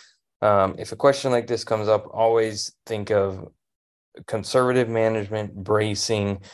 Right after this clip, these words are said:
and see if that can treat it. If not, then you always have surgery in your back pocket. If it's a, uh, flexible deformity, then you're thinking more kind of soft tissue,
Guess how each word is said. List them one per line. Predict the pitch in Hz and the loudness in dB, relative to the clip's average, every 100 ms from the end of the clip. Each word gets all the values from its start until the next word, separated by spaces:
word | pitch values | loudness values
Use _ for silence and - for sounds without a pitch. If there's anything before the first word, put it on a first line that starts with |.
| _ | _
and | - 101 | -4 -4
see | - 107 | -4 -2
if | 95 98 | -2 2
that | 101 107 | 0 2
can | 113 | -6
treat | 101 110 104 | -6 -4 -2
it. | 101 | 0
If | 98 95 107 | -2 -4 2
not, | 104 98 | 4 2
then | 107 98 | 0 -2
you | 95 | 2
always | 101 98 92 | 2 2 -2
have | 95 | -4
surgery | - 101 92 101 | -4 -10 -10 -10
in | 98 | -10
your | 90 | -10
back | - - - | -8 -8 -6
pocket. | - 95 92 101 - _ - - _ _ _ _ _ _ _ - | -2 -2 0 -6 -6 _ -20 -20 _ _ _ _ _ _ _ 0
If | 113 104 | 0 2
it's | 120 120 | 0 4
a, | 113 104 95 95 - _ _ - | 2 4 -2 -8 -20 _ _ 2
uh, | 104 95 | 4 4
flexible | - - 123 139 156 120 110 | 0 -2 -2 2 0 4 2
deformity, | 98 - 104 104 101 110 123 127 _ _ - | 2 -2 -2 -2 -4 -2 -6 -8 _ _ 0
then | 113 139 147 | 4 4 4
you're | 123 | 2
thinking | 104 120 110 110 | 0 -4 -2 -2
more | 107 107 104 101 101 | 2 4 4 4 2
kind | 98 104 | 0 -4
of | 95 | -4
soft | - - 107 98 - | -4 2 2 2 -8
tissue, | 117 101 - 104 101 98 95 | -8 -8 -6 -4 -2 -2 -2